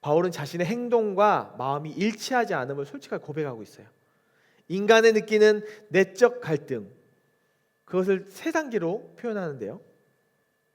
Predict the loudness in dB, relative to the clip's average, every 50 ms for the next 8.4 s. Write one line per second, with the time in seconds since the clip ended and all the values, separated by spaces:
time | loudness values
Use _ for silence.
0 | _ _ _ -8 -4 -4 -2 0 0 0 2 0 0 0 -4 -8 -20 -20 -20 -20
1 | _ _ 4 6 6 8 8 6 6 6 4 2 0 0 0 -2 -2 -2 -2 -2
2 | -6 -16 -20 _ _ -12 -10 -8 -6 -6 -6 -6 -6 -6 -6 -8 -8 -10 -10 -8
3 | -8 -6 -6 -6 -8 -8 -12 -16 -16 -16 -20 -20 -20 -20 -20 _ _ _ _ _
4 | _ _ _ _ _ _ _ _ _ _ _ _ _ _ _ _ _ _ _ -12
5 | -8 -6 -4 -4 -4 -6 -8 -16 -20 _ _ _ _ _ _ _ _ _ _ _
6 | _ _ _ _ _ -10 -8 -6 -2 -2 -2 -2 -2 -6 -6 -8 -8 -8 -8 -8
7 | -8 -8 -14 -20 _ _ _ _ _ _ _ _ -16 -14 -14 -6 -6 -6 -6 -6
8 | -8 -12 -14 -14 -18 -20 _ -20